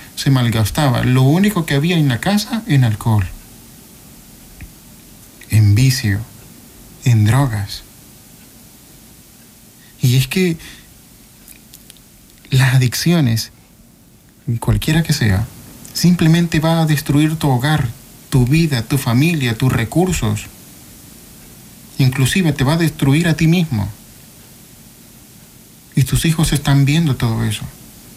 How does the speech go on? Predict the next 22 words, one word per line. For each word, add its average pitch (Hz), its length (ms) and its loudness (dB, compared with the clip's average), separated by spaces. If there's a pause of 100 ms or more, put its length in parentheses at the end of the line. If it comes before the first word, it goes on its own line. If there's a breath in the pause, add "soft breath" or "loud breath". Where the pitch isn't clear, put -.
(1600)
¿Cuántas 151 440 2
veces 120 420 -2 (1200 loud breath)
nosotros 131 800 0 (680)
hemos 143 460 0 (640)
visto 135 580 -2 (120)
cómo 147 240 2
el 139 100 2
padre 123 440 0
llega, 143 280 -2
vuelve 160 360 0
a 160 40 0
la 151 120 -2
casa 113 420 -2 (340 loud breath)
y 135 80 0
los 117 240 0
hijos 147 260 0
le 123 100 0
tienen 135 360 2
miedo, 135 280 2
le 120 100 0
tienen 165 340 0
pánico? 175 580 0